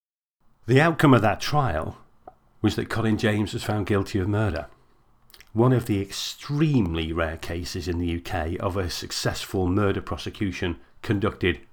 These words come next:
without a body ever being found. And Colin James was sentenced to life imprisonment for a crime with no body or no murder weapon. Now, I've no idea whether Colin James is guilty.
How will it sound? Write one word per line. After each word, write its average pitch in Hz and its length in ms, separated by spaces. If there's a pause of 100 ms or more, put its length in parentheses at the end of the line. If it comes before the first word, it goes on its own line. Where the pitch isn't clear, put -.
without 95 540
a 87 60
body 87 460 (380)
ever 87 520
being 85 340
found. 78 520 (1160)
And 107 100
Colin 107 240
James 120 500 (600)
was 113 140
sentenced 104 580 (180)
to 98 120
life 92 380
imprisonment 85 520 (480)
for - 140
a 90 40
crime 101 520 (340)
with 90 120
no 90 120
body 82 520 (720)
or 123 120
no 123 200
murder 110 500
weapon. - 360 (760)
Now, 113 240
I've 127 280
no 110 180
idea 85 400
whether 78 200
Colin 82 320
James 78 360
is 80 100
guilty. 80 440